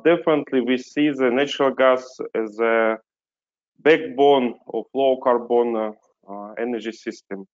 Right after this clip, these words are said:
of the future. In, uh, Outlook, which, uh, His Excellency Secretary General mentioned, uh, we published early this year, this message that, uh,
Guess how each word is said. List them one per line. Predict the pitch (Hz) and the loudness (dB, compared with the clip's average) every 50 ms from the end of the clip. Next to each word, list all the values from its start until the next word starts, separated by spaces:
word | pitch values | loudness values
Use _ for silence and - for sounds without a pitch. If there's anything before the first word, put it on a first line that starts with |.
| - | -14
of | 101 98 - _ | -14 -14 -14 _
the | - 101 _ - | -20 -20 _ -16
future. | - 104 101 - - - _ _ _ _ _ _ _ _ _ _ _ _ _ - | -14 -14 -14 -14 -18 -20 _ _ _ _ _ _ _ _ _ _ _ _ _ -14
In, | - 110 117 120 120 120 117 | -8 -6 -6 -4 -4 -4 -2
uh, | 117 113 113 117 113 113 107 107 107 - - - _ - - | 0 0 2 2 2 2 2 0 -2 -4 -6 -10 _ -2 0
Outlook, | 127 143 160 151 156 - - 127 117 113 - 117 | 2 4 4 2 0 -2 -4 -4 -4 -4 -6 -8
which, | 117 110 107 - - - | -8 -8 -8 -10 -12 -8
uh, | 117 110 107 107 104 104 107 107 107 107 _ _ | -8 -6 -6 -6 -6 -6 -6 -8 -10 -10 _ _
His | - 110 | -10 -4
Excellency | 120 123 123 123 - 117 107 - - - | -4 -4 -4 -2 -6 -6 -6 -6 -8 -12
Secretary | 110 - 120 110 - 117 107 - 117 110 | -8 -6 -6 -4 -4 -6 -4 -4 -4 -4
General | 101 123 120 113 113 110 113 113 | -2 -2 -2 -2 0 0 0 0
mentioned, | 113 123 127 123 117 - - - 110 104 104 104 _ - 110 | 0 0 0 -2 -2 -4 -6 -8 -8 -8 -10 -12 _ -12 -10
uh, | 104 107 107 110 107 107 | -10 -8 -6 -8 -6 -6
we | 113 107 _ - | -8 -8 _ 0
published | 120 120 104 - 110 110 104 - - - _ _ _ _ _ _ _ _ _ - | -2 -2 0 -2 -6 -8 -8 -10 -18 -20 _ _ _ _ _ _ _ _ _ -2
early | - 113 113 113 110 113 107 107 | 0 0 2 2 2 0 -2 -2
this | 127 143 143 139 - - | -4 -8 -8 -8 -8 -2
year, | 120 110 107 101 98 - - _ _ _ _ _ - | 0 2 2 2 0 -2 -8 _ _ _ _ _ -8
this | 117 135 156 151 - - | -2 -2 -2 -2 -2 -2
message | 143 139 131 135 135 - 110 107 - - | 0 0 0 0 -2 -6 -6 -6 -6 -6
that, | 113 110 - _ _ - 113 | -6 -6 -6 _ _ -8 -6
uh, | 113 113 110 113 110 110 110 107 | -4 -4 -2 -2 -2 -2 -4 -6